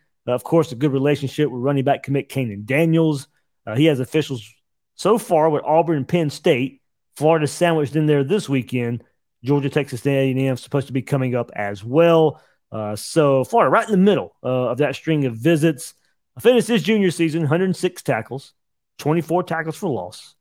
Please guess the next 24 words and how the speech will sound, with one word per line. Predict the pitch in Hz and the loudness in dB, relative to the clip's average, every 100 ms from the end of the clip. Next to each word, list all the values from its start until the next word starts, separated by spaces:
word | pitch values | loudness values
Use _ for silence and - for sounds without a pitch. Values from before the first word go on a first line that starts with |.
| _ | _
eleven | 127 156 170 | 0 2 2
and | |
a | 143 | 0
half | 160 160 | 0 -2
sacks, | - 156 151 - - _ | 0 0 0 -6 -18 _
one | 131 175 | 0 2
interception, | 170 156 156 - 160 151 - | 2 2 0 0 -4 -4 -4
one | 135 160 | 0 0
forced | - 160 151 | 4 2 2
fumble, | - 160 151 143 - - _ - | 2 2 2 0 -2 -20 _ 0
two | 190 | 0
fumble | 160 170 139 | 2 0 2
recoveries | 135 139 135 135 | -2 0 0 -2
for | 127 | -6
Javonte | 117 123 139 131 | -4 -2 -2 -2
Waller. | 113 151 156 151 139 - _ _ - | 2 4 6 4 0 -4 _ _ -8
So | 117 | 0
he'll | 156 | 2
be | 151 | 2
on | 139 | 0
campus | - 139 120 | 0 -2 -2
this | 123 110 | -12 -10
weekend | 123 120 - 117 117 110 | -6 -8 -8 -8 -6 -8
as | 110 101 101 | -8 -8 -10